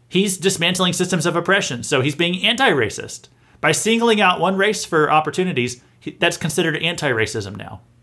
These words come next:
So Democrats have this hobby of redefining words. They're always trying to redefine our reality,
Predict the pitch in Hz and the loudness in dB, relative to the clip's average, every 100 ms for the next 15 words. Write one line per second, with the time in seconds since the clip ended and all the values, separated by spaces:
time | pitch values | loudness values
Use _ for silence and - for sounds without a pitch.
0 | _ _ _ _ _ _ _ _ _ - | _ _ _ _ _ _ _ _ _ -8
1 | 185 165 156 - _ 143 240 294 262 190 | 0 0 0 -12 _ -2 0 2 2 2
2 | 170 160 - 180 180 160 131 117 165 185 | 2 0 4 4 4 2 0 -2 0 -2
3 | 180 151 147 143 147 - 127 127 135 123 | 2 2 2 0 -2 -8 0 2 2 0
4 | 131 143 147 143 131 113 131 147 143 123 | 0 0 0 -2 -2 -2 -2 -2 0 0
5 | 123 120 156 123 104 107 185 | 2 0 2 0 0 -4 -6